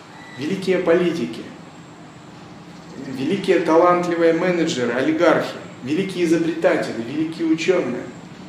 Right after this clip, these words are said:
Но если настройки, нацеленность не на абсолют, то это все карма, это все как бы мимо цели. То есть все великие качества, все большие заслуги,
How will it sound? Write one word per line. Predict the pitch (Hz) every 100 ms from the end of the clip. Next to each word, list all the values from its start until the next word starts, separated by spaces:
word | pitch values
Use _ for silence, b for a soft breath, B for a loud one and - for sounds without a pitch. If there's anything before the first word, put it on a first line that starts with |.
| - - - - -
Но | 151 156 131 - - - - - - - - - - - - - -
если | 139 185 180 165
настройки, | 156 160 165 196 185 143 -
нацеленность | 113 143 - 202 175 123 120 110 - -
не | 151 180
на | 160 156 151
абсолют, | - 165 185 214 - -
то | 165
это | 165 143
все | - 143
карма, | 139 127 110 - - 131
это | 147
все | - 165 160
как | 151 143
бы | 147
мимо | 151 151 143
цели. | - 135 117 - - - - - - - - - - -
То | 131
есть | 131
все | - 180
великие | 165 165 160 156 147
качества, | 175 165 165 160 156
все | 143 - 165
большие | 151 147 - 147
заслуги, | 139 135 - 147 143 135